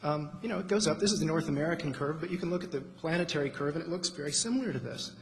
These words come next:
It goes up multiple percent per year. Come hell or high water, there's no depression visible. Great, there goes my talk. So,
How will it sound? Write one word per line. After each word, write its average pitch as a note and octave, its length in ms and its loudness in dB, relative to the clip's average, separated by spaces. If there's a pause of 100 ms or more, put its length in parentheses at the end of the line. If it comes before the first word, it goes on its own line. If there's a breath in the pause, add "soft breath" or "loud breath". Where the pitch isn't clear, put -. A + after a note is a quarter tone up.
(460 loud breath)
It - 140 -10
goes A#2 260 -4
up G#3+ 440 -6
multiple C3+ 340 -4
percent D#3+ 420 -2
per F3 120 0
year. C#3 360 0 (480 loud breath)
Come D3+ 160 -2
hell D3+ 240 4
or F#3 80 4
high F3 180 4
water, C3+ 300 2
there's D3+ 220 0
no D#3+ 120 4
depression D#3+ 600 4
visible. C#3+ 560 2
Great, D3+ 240 6
there D3+ 120 4
goes D#3+ 220 6
my C#3 140 4
talk. - 400 -6 (1500 loud breath)
So, D#3 320 -4